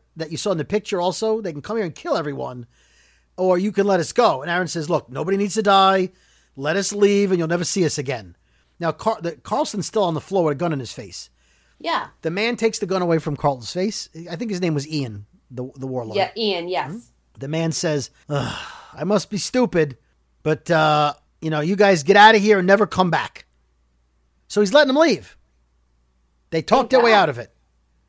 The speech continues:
Speaker 1: Then Carlson rushes him, takes the gun, and shoots him in the stomach, then shoots the two guards in the room in the back, uh, the back of the room, shoots them, bang, bang.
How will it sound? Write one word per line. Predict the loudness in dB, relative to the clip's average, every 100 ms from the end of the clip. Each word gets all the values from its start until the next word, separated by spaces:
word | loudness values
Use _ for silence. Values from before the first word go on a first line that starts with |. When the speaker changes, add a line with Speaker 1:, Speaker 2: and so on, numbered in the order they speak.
| _ _ _ _ _
Speaker 1:
Then | -14 -14 -14
Carlson | -12 -6 -6 -6 -8 -8
rushes | -6 -6 -6 -10 -10
him, | -12 -16 -18 -20 _ _ _ _ _
takes | -4 -4 -4
the | -6 -4
gun, | 0 -2 -2 -10 -16 _ _ -10
and | -6 -6
shoots | -6 -4 -2 -2 -4
him | -6 -8 -14 _ _ _ _
in | -8 -6
the | -6
stomach, | -4 -4 -4 -8 _ _ _ _ -8
then | -6 -6
shoots | -6 -6 -8 -10
the |
two | -10 -8 0
guards | 2 4 2 -2
in | -6
the |
room | -2 -2
in | -2
the | -6
back, | -4 -4 -6 _ _ _
uh, | -18
the | -10
back | -6 -4 -4
of |
the | -4
room, | -4 -6
shoots | -8 -12 -8
them, | -6 -2
bang, | -2 0
bang. | -2 -4